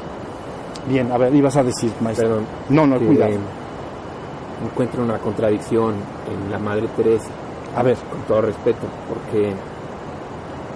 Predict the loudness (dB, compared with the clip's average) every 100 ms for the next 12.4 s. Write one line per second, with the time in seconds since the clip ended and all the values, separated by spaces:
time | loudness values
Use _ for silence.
0 | -10 -10 -6 -2 2 2 2 2 2 2
1 | -8 -10 -2 -2 0 2 2 2 4 4
2 | 4 2 2 0 -10 -12 -12 -12 -12 -12
3 | -12 -2 2 2 4 2 4 0 4 2
4 | 4 2 4 4 4 2 0 0 0 2
5 | 0 -2 -2 -2 0 0 2 2 2 2
6 | -2 -10 -12 -12 -12 -12 -12 -10 -8 2
7 | 4 6 8 6 4 -2 -12 -12 -12 -12
8 | -10 2 6 6 4 2 0 0 0 2
9 | 2 2 2 2 4 0 2 2 2 -4
10 | -4 0 0 0 2 2 4 2 0 -4
11 | 0 2 2 2 4 4 2 -2 -4 -4
12 | -4 -2 4 4